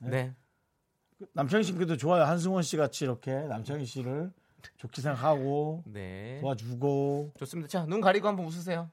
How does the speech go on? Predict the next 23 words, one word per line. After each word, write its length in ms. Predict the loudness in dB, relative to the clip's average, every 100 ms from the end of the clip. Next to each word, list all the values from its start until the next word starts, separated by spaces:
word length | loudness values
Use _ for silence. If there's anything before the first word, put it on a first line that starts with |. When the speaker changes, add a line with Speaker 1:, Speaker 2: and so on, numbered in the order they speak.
| -8
Speaker 2:
귀엽게. 420 | -8 -6 -10 -10 _ _ _ _ _ _
네, 600 | -8 -4 0 4 4 4 -4
자, 200 | -10 -8
좋습니다. 500 | -10 -10 -6 -4 -6 -10 -16 -14 -14 -16 -16 -18 -10 2
자, 160 | 2
김은희님께서 1120 | 4 0 2 0 0 2 2 4 4 6 4 2 -8 -14
<laughs> 240 | -18 -8
신청해 360 | -4 -2 -2 -4
주셨습니다. 560 | -10 -8 -8 -2 -2 -2 -16 -2
여자친구의 880 | 6 6 4 -6 -4 0 4 2 0 -12 -6
오늘부터 920 | 4 6 8 4 2 6 8 10 6 2 -4
우리는. 560 | 2 6 8 8 6 -8 _ _ _ _ _ _ _ _ _ _ _
네, 100 | -8
케이비에스 460 | 2 4 4 2 0
쿨 180 | 4 8
에프엠 540 | 8 6 4 6 2
윤정수 640 | 0 2 2 2 4 4 6
남창희의 800 | 4 2 0 4 4 6 4 4
미스터 340 | 2 2 6
라디오 180 | 6 6
여러분들 360 | 4 4 2 2
함께하고 520 | 2 4 4 2 2
계시고요. 840 | 0 0 0 4 8 8 8